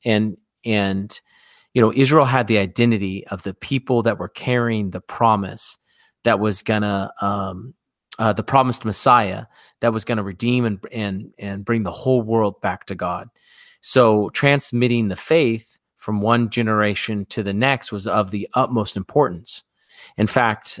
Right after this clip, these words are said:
um, the Bible indicates that that was one of the reasons Abraham was chosen to, uh, start this nation, was that he, because he would carry,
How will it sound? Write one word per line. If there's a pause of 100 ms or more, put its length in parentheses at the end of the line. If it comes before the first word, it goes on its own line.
um,
the
Bible
indicates
that
that
was
one
of
the
reasons
Abraham
was
chosen (600)
to,
uh,
start
this
nation, (360)
was
that
he, (240)
because
he
would
carry,